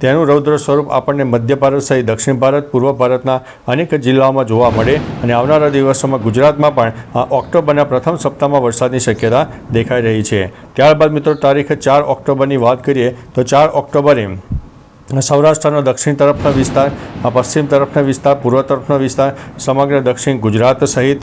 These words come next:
મધ્ય ગુજરાતના પણ અનેક ભાગોને પ્રભાવિત થાય, એટલે કે અનેક વિસ્તારમાં છૂટોછવાયો વરસાદ થવાની શક્યતા છે. ત્યારબાદ મિત્રો તારીખ પાંચ ઓક્ટોબરની વાત કરીએ તો પાંચ ઓક્ટોબરે મધ્ય ગુજરાત હોય, દક્ષિણ ગુજરાત, અ, પૂર્વ ગુજરાત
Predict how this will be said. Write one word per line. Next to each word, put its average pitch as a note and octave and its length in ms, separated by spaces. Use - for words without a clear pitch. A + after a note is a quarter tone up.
મધ્ય C3 240
ગુજરાતના C#3+ 460
પણ C#3 120
અનેક C3 360
ભાગોને C3 440
પ્રભાવિત A#2+ 520
થાય, C#3 120
એટલે C3 460
કે C3 180
અનેક D3 360
વિસ્તારમાં C#3 380
છૂટોછવાયો C#3 580
વરસાદ B2+ 300
થવાની A#2 400
શક્યતા A#2 420
છે. G2 220
ત્યારબાદ D3+ 680
મિત્રો D3 220
તારીખ C#3 380
પાંચ C#3+ 420
ઓક્ટોબરની C#3+ 540
વાત B2+ 280
કરીએ C#3+ 280
તો B2+ 80
પાંચ C#3+ 360
ઓક્ટોબરે C#3+ 540
મધ્ય C#3 300
ગુજરાત C#3+ 420
હોય, C#3+ 100
દક્ષિણ C3 300
ગુજરાત, C3+ 420
અ, - 500
પૂર્વ C3 320
ગુજરાત C3+ 420